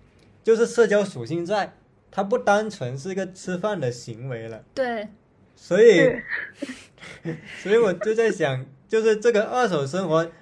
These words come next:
Speaker 1: 它其实也具有表演性，或者说当人们选择二手生活的时候，其实也有利用它的成分。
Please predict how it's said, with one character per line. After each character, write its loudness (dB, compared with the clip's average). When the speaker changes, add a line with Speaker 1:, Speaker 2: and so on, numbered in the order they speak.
Speaker 1:
它 2
其 -2
实 2
也 0
具 -8
有 4
表 -2
演 -2
性， -6
或 -4
者 0
说 -2
当 0
人 -2
们 -4
选 -8
择 -6
二 -4
手 -8
生 -8
活 -6
的 -6
时 -12
候， -2
其 -4
实 2
也 2
有 4
利 -6
用 -2
它 -6
的 -4
成 -14
分。 -16